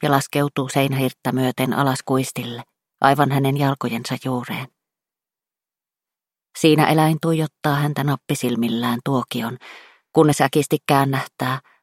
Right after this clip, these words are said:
loikkii portaat alas ja kiitää pihan yli kohti metsän reunaa. Kun sadepain yltyy, käärii hän huivin kaulansa suojaksi ja pukee ylleen villapaidan ja paksut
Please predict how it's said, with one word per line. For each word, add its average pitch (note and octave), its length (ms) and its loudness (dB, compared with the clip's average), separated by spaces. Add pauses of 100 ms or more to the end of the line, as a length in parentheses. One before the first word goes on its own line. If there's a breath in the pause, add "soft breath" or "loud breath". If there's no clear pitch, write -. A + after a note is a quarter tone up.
(100)
loikkii D3 400 4
portaat C#3+ 440 0
alas C3 440 -2
ja C#3+ 120 0
kiitää D3 420 2
pihan C#3 340 0
yli C3 200 -2
kohti B2+ 300 -4
metsän B2+ 400 -4
reunaa. - 420 -10 (1400)
Kun F3 140 8
sadepain F3 680 4
yltyy, D3+ 580 0 (260)
käärii D#3+ 340 6
hän D#3 200 2
huivin C#3+ 360 4
kaulansa C#3 460 0
suojaksi B2+ 720 -6 (160)
ja D3 100 -2
pukee C#3+ 340 4
ylleen C#3 440 2
villapaidan B2+ 760 -2
ja C3 200 0
paksut C#3 400 0